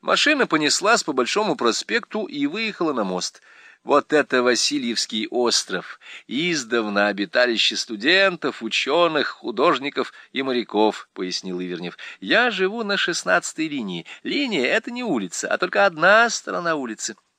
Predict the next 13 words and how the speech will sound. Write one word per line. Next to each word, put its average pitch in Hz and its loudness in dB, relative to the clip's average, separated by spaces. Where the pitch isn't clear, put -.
Еще - -6
интересней. 101 -10
В - -18
самом 127 -6
деле, 104 -6
вот 120 -6
десятая, 104 -4
одиннадцатая, 110 -8
а 98 0
улица 110 -4
одна. 98 -4
Евгения 175 -2
Сергеевна 101 0